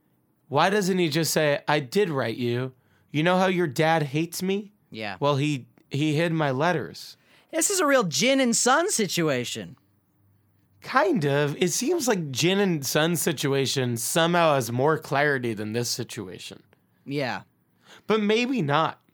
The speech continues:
Speaker 1: This, uh, this, these are just Sun, or Jin and Desmond are two men who do not communicate.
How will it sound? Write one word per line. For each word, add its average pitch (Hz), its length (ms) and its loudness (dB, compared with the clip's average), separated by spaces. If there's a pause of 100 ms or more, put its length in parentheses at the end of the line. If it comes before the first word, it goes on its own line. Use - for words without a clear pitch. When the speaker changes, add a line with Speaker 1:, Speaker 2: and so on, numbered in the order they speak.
(200)
Speaker 1:
This, 202 260 0
uh, 190 340 2
this, 175 280 0
these 180 340 -2
are 170 80 0
just 127 280 -4 (540)
Sun, 220 540 2 (260)
or 143 160 2
Jin 208 440 0
and 151 260 -2
Desmond 165 500 0
are 127 120 -2
two 185 220 -2
men 165 280 2
who 147 200 -4
do 123 140 -8
not 135 240 0
communicate. 113 640 -6